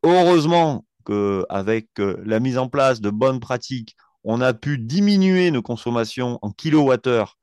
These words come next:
de vingt pour cent, mais comme le prix a été multiplié par trois, ben, on, on, on consomme deux fois plus qu'il y a trois ans. Donc, on, on en utilise vingt pour cent de moins,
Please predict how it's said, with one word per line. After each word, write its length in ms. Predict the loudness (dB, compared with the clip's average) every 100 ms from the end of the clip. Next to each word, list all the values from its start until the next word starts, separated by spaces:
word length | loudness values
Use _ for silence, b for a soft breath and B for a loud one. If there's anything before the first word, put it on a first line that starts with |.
| _ _ -8
de 100 | -6
vingt 280 | -2 -2
pour 180 | -4 -6
cent, 260 | -4 -4 -6 _ _ _
mais 140 | -8 0
comme 240 | 2 4
le 80 | 2
prix 220 | 2 2
a 40 | 4
été 200 | 2 0
multiplié 480 | -2 -4 -2 0
par 180 | 0 -4
trois, 380 | -2 0 0 -4
ben, 520 | -6 -4 -4 -6 -10 -12
on, 200 | -12 -10 -8
on, 300 | -8 -8 -12
on 40 | -12
consomme 540 | -10 -4 -4 -2 -6 -10 _ _ -4
deux 140 | -2
fois 180 | 0 0
plus 320 | 0 -2 -2
qu'il 140 | -2
y 80 | -2
a 60 | -2
trois 280 | -2 -2 -4
ans. 80 | -12 _ _ -18
Donc, 200 | -12 -6
on, 100 | -8 -8 _ _ -6
on 160 | -2
en 160 | 0 0
utilise 500 | 0 0 0 0 0
vingt 180 | -2 -2
pour 140 | -4
cent 160 | -4 -2
de 80 |
moins, 380 | 0 0 -2 -4